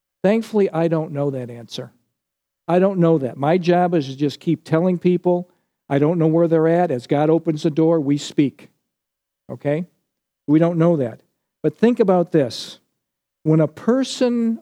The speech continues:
or a nation is confirmed in their unbelief and abandons the true God for the gods of this world, that is when God says,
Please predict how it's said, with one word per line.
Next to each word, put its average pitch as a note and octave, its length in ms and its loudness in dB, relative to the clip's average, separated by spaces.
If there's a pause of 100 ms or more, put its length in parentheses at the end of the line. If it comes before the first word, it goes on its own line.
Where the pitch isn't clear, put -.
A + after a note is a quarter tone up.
or F#3 200 0
a E3 120 -4
nation D3+ 640 0 (800)
is D#3+ 220 2
confirmed A3+ 880 2
in G3+ 180 2
their E3+ 220 0
unbelief F3 800 0 (460)
and E3 160 4
abandons G#3+ 880 2
the E3+ 140 0
true A3+ 360 0
God C#3+ 580 0 (540)
for D#3+ 120 4
the C#3+ 100 2
gods E3+ 440 2
of F#3 100 2
this F3 220 0
world, C#3 520 0 (1160)
that D#3+ 460 0
is C3 180 -12
when C3 200 -10
God C3+ 340 -4
says, A#2+ 580 -8